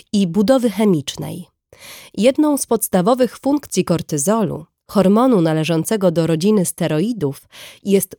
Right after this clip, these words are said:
utrzymywanie odpowiedniego poziomu glukozy w surowicy krwi, gdy jesteś na czczo. Zacznijmy więc od początku, od najpotężniejszych aktorów strupy endokrynnej.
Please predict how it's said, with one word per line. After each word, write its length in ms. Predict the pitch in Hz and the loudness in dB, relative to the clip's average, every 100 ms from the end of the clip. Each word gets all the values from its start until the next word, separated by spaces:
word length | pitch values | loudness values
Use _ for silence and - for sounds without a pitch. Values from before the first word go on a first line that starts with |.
| - | -8
utrzymywanie 920 | 247 - - 208 180 175 220 214 - | -6 -4 0 2 2 0 0 0 0
odpowiedniego 920 | 226 - - 180 170 - 185 214 190 | -4 -4 -4 -2 -2 -2 -2 0 -2
poziomu 480 | - 170 170 185 175 | -2 0 0 2 0
glukozy 680 | 156 185 254 - 202 190 196 | 0 0 0 2 0 2 -2
w 80 | - | -2
surowicy 600 | 254 254 175 175 - 175 | -2 0 -2 -4 -6 -8
krwi, 520 | - - - 139 175 _ _ - | -10 -14 -10 -10 -10 _ _ -6
gdy 200 | 208 294 | -2 0
jesteś 380 | 202 - 240 247 | 0 -2 -4 -2
na 180 | 180 | -4
czczo. 360 | - - - 143 - _ _ _ _ _ - | -4 -10 -12 -14 -20 _ _ _ _ _ -8
Zacznijmy 680 | 190 196 185 - 339 311 269 | -2 -2 0 0 2 4 2
więc 340 | 226 214 214 - _ | 0 -2 -4 -10 _
od 180 | - 339 | -4 -2
początku, 600 | - 220 160 135 - - - _ - | -2 -2 -4 -8 -12 -18 -20 _ -4
od 260 | 233 - | -4 -2
najpotężniejszych 1300 | 202 254 311 285 - 220 196 180 - 220 240 - 208 - | -2 0 2 0 -2 -2 0 0 0 0 0 -4 -8 -8
aktorów 600 | 185 - 269 269 233 - | -8 -4 0 2 0 -4
strupy 580 | - - - 302 - 208 | -10 -4 -2 -2 -2 -4
endokrynnej. 1080 | - 214 202 185 - 175 156 143 - - 180 | -2 0 2 0 -2 -4 -4 -6 -10 -14 -18